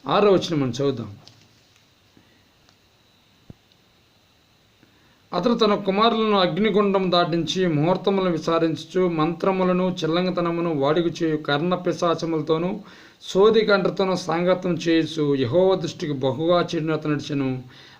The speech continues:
ఆయనకు కోపం పుట్టించెను." చూశారండి, ఇక్కడ కూడా అదే, ఆయన కోపం పుట్టించాడని,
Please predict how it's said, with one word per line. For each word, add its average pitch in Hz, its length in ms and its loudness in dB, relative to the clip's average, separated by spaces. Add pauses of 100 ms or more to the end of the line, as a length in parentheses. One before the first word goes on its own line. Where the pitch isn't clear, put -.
ఆయనకు 127 720 -2 (340)
కోపం 131 340 -2
పుట్టించెను." 113 640 -8 (760)
చూశారండి, - 340 -8
ఇక్కడ - 260 -4
కూడా 170 180 0
అదే, 185 140 -6 (420)
ఆయన 160 200 0
కోపం 165 400 -4
పుట్టించాడని, 135 680 -4